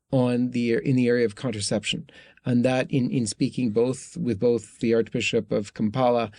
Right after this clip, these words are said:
and the Bishop of Kitui, both acknowledged, yeah, that there's y-, you know, been infiltrated, if you will,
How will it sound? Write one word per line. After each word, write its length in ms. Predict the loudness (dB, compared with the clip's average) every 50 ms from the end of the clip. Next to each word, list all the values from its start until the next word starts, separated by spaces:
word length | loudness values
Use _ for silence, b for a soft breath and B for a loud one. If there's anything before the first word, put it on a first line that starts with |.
| B B B B _
and 260 | -4 -2 0 0 2 0
the 60 | 0
Bishop 240 | 0 -2 -4 -4 -6
of 100 | -10 -12
Kitui, 400 | -10 -10 -8 -2 0 0 0 2
both 240 | 2 2 2 2
acknowledged, 400 | 0 -2 0 0 0 0 0 0
yeah, 140 | 0 0 0
that 180 | 0 -2 -4 -4 -8 _ _
there's 300 | 0 0 0 0 -4 -8 -14 _ _ _ -16 -8
y-, 160 | -4 -2 -2 0 0
you 160 | -2 -2 -2
know, 100 | -2 -2
been 320 | -4 -6 -6 -4 -2 0 0
infiltrated, 600 | 2 2 0 0 0 -4 -2 0 0 0 2 0
if 140 | -2 -4 -4
you 60 | -2
will, 200 | 0 0 0 0